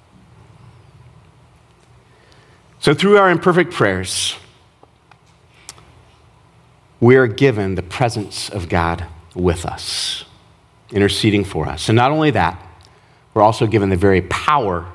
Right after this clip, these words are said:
of God through us. The power of God through us. Jesus promised his disciples that they would receive power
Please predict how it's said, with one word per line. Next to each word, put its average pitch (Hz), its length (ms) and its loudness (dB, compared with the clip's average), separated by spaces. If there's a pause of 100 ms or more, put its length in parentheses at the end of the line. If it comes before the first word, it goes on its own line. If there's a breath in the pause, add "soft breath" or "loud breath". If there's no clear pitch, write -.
(140)
of 98 220 -2
God 80 380 -2 (280)
through 104 260 0
us. - 480 -6 (220)
The - 80 -8
power 98 540 0 (160)
of 101 120 -4
God 90 260 2
through 101 220 0
us. - 180 -8 (120 loud breath)
Jesus - 200 4
promised 135 340 2
his 123 100 -2
disciples 127 460 0
that 113 120 -2
they 110 100 4
would 117 100 2
receive 127 340 0
power 120 400 4